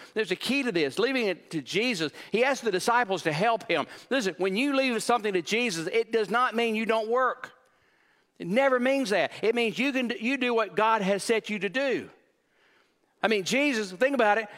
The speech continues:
He could have had it rain man-, manna. Jesus could have said a word and everyone could have been filled. Now, what Jesus is going to do, he is going to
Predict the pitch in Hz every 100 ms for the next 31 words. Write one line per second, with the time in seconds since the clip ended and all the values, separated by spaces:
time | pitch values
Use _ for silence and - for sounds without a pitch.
0 | - 233 247 214 220 220 220 240 247 240
1 | 233 262 240 233 254 247 139 - _ _
2 | _ _ _ _ _ _ _ _ _ 226
3 | 277 254 226 220 208 240 202 202 269 262
4 | 202 202 214 214 208 214 202 277 285 196
5 | 101 - - _ _ _ _ _ _ _
6 | - 214 220 165 220 285 240 226 196 170
7 | 220 214 190 208 269 214 - - 277 277
8 | 233 170 247 262 233 208